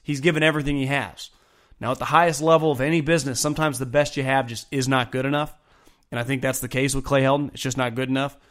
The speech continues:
But I do respect his effort, unlike Chip, who's mailing it in, who's one and four and who's not gonna make a bowl game in back-to-back years at U C L A. The guy's not at Cal Poly here.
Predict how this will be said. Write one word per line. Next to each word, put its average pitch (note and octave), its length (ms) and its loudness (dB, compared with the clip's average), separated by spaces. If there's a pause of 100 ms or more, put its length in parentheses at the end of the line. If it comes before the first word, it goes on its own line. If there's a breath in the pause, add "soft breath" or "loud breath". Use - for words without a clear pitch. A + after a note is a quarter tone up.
(320 soft breath)
But C#3+ 100 2
I D3 140 6
do D#3 180 2
respect - 640 2
his A#2 160 -4
effort, G#2 320 -10 (240)
unlike C#3+ 340 0
Chip, B2+ 300 -4
who's A2+ 180 -8
mailing G#2+ 460 -8
it G2 100 -10
in, E2+ 180 -10 (380)
who's C#3+ 180 -2
one C3+ 200 0
and A#2+ 100 -4
four A#2 260 -4
and G#2+ 80 -4
who's G#2+ 140 -10
not A#2 160 -6
gonna A#2 140 -8
make G#2+ 160 -6
a G2 60 -14
bowl G#2+ 200 -4
game G2+ 220 -12
in G2 80 -14
back-to-back G#2 520 -6
years G#2 280 -12
at C#3+ 240 -8
U D#3+ 280 0
C C3 240 -2
L F#2+ 200 -8
A. - 160 -16 (540 soft breath)
The C#3 100 -6
guy's C#3+ 260 2
not C3 220 0
at - 80 -12
Cal A#2+ 180 -4
Poly G#2 360 -6
here. - 220 -16